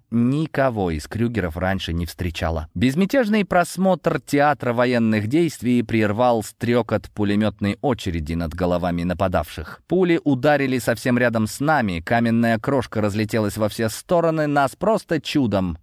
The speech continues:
не задело. «Вечер перестал быть томным», пробормотал я, отскакивая за опору паромной переправы. Не хватало еще пулю словить в перестрелке пивоваров.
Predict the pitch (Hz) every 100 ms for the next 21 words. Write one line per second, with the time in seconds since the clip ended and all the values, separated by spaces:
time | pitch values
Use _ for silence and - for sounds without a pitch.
0 | _ 98 101 104 95 101 92 90 82 82
1 | 104 104 104 104 131 131 139 127 123 113
2 | - 113 117 120 117 120 - - 180 101
3 | 92 92 95 82 _ - 98 95 98 95
4 | 98 95 92 117 120 104 98 - 123 104
5 | 101 92 90 90 92 92 90 110 107 98
6 | 85 _ - 104 101 101 95 92 87 104
7 | 98 - 98 80 73 - 110 110 113 110
8 | 104 107 107 107 107 127 98 90 101 92
9 | 87 - - - 104 92 - 101 90 85
10 | 87 113 98 104 92 87 82 82